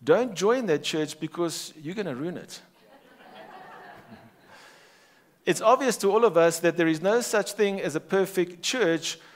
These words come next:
for the obvious reason that there is no such thing as a perfect Christian. A church is a collection of imperfect Christians and is therefore in itself imperfect.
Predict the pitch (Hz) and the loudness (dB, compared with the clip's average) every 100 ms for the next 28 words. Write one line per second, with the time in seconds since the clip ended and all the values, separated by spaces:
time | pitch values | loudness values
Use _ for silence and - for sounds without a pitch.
0 | - - 165 175 226 240 190 165 226 214 | -14 -4 0 2 2 2 0 0 -4 -4
1 | 175 151 156 160 - 147 175 196 - 160 | -2 0 0 -2 -4 -4 -4 -4 -4 -6
2 | - 208 165 160 139 131 131 127 120 143 | -6 -6 -6 -6 -8 -8 -10 -10 -10 -8
3 | 139 - - _ _ _ _ _ _ _ | -10 -12 -20 _ _ _ _ _ _ _
4 | _ _ _ _ - 175 - 247 254 180 | _ _ _ _ -2 0 4 4 4 0
5 | 185 190 - 170 220 - 202 170 165 214 | 0 2 2 4 2 2 0 0 0 -2
6 | 220 254 240 185 - 202 190 - 147 156 | -2 0 0 -4 2 2 2 0 -4 -2
7 | 160 131 175 247 - 190 - 165 156 - | -2 2 4 2 2 -2 -2 -4 -4 -4
8 | 254 156 139 139 - - - - 143 165 | 0 2 0 -2 -16 -20 -20 -10 -8 -2
9 | 160 151 - - | -4 -4 -14 -18